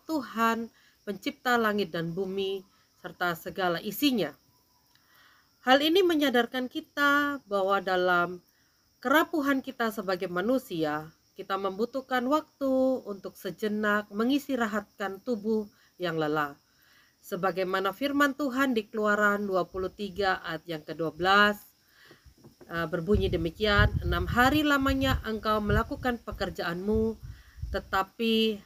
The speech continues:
hari yang ketujuh haruslah engkau berhenti, supaya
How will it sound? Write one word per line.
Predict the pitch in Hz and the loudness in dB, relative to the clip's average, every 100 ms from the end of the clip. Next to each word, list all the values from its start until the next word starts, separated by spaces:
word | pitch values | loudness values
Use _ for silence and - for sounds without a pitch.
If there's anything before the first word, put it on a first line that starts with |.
| - | -8
hari | - 240 285 | 2 4 6
yang | 277 240 | 4 4
ketujuh | 202 196 180 208 185 | -2 -2 -2 -2 -2
haruslah | 190 175 185 202 | -4 -6 -6 -4
engkau | 233 269 | 0 0
berhenti, | 220 190 - - - 147 147 - - _ - - | 2 2 4 2 0 -12 -12 -16 -20 _ -20 -20
supaya | - 196 - 180 190 208 214 214 | -16 -12 -2 0 4 4 4 2